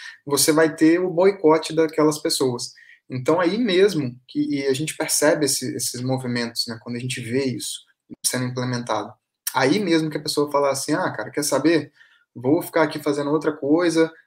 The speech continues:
vou ficar online aqui pro meu verdinho ficar aparecendo, vão tá achando que eu vou tá trabalhando, mas eu tô tão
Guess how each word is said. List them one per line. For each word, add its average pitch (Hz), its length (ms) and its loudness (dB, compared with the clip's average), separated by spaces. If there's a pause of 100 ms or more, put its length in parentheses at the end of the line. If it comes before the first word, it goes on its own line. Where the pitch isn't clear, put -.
(100)
vou 135 160 4
ficar 143 480 2
online 131 400 0
aqui 127 160 -6
pro 135 140 -6
meu 131 160 -2
verdinho 123 300 -2
ficar 127 180 -6
aparecendo, 139 640 -2
vão 139 180 -2
tá 131 120 -4
achando 131 300 -8
que 131 80 -18
eu 123 40 -18
vou 123 100 -6
tá - 140 -20
trabalhando, 120 540 -2
mas 139 160 -2
eu 139 80 -2
tô 147 280 0
tão 196 320 0